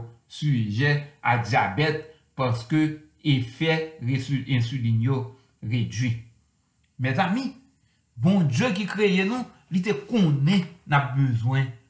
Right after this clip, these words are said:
somèy regilye, abondan sa. E sa k fè, kreyatè a, lè li ap kreye,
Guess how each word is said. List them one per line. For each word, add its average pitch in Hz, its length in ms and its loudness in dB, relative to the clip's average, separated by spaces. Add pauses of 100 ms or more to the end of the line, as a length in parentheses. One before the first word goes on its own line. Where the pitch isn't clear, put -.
(140)
somèy 117 800 -2 (180)
regilye, 123 720 -2 (360)
abondan 117 600 2
sa. 117 160 2 (920)
E 151 80 2
sa 190 160 4
k - 80 -4
fè, 262 100 4 (360)
kreyatè 185 680 2
a, 233 100 4 (280)
lè 156 240 2
li 175 100 0
ap - 240 4
kreye, 185 460 0